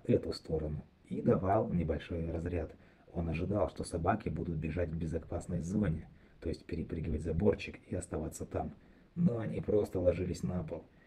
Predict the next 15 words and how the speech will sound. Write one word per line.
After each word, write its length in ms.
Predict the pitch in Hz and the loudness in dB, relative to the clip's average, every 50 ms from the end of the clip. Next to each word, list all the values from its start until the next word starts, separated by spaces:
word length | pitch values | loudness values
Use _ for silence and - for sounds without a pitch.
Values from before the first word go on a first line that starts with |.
| - - - - | -20 -20 -20 -16
Смысл 520 | - - - 185 190 - 226 - - 202 - | -10 -4 -2 2 4 4 4 4 4 0 -2
в 60 | - | 0
том, 280 | - - 127 - 180 | 2 4 4 6 4
что 180 | - - - - | 4 2 -2 -4
собаки, 640 | - - 95 - - 110 113 110 - - 85 - - - - _ _ _ - - _ _ _ _ _ _ | -2 -2 -2 2 2 2 2 2 0 0 -4 -4 -6 -8 -20 _ _ _ -20 -20 _ _ _ _ _ _
понявшие 720 | - 95 90 90 101 101 104 98 - - - 82 - 82 - - - - - _ _ - | 0 0 0 0 0 0 -2 0 -2 -2 -2 -2 -4 -4 -6 -10 -20 -20 -20 _ _ -10
из 160 | - - - | -8 -8 -8
первой 320 | - - 107 98 90 85 82 | -4 -2 0 0 2 0 0
части 320 | - 87 - - - - | 0 -4 -6 -6 -6 -8
эксперимента, 720 | - - - - - 92 87 87 90 90 87 73 - - - - - - - - _ _ _ _ _ _ _ _ _ _ _ _ _ _ _ _ _ _ - | -8 -6 -6 -4 -2 -2 0 -2 -2 -2 -4 -4 -6 -10 -14 -16 -20 -20 -20 -20 _ _ _ _ _ _ _ _ _ _ _ _ _ _ _ _ _ _ -14
что 300 | - - - - 90 85 | -12 -8 -4 -2 -2 -2
их 220 | 85 87 90 82 - | 0 -2 -2 -4 -2
будут 240 | 90 92 87 87 | -2 -2 -2 -2
бить 200 | 85 90 82 - | -4 -6 -6 -6
током, 440 | - - 80 - - - - 82 - | -4 -2 -2 -2 -2 -4 -6 -6 -8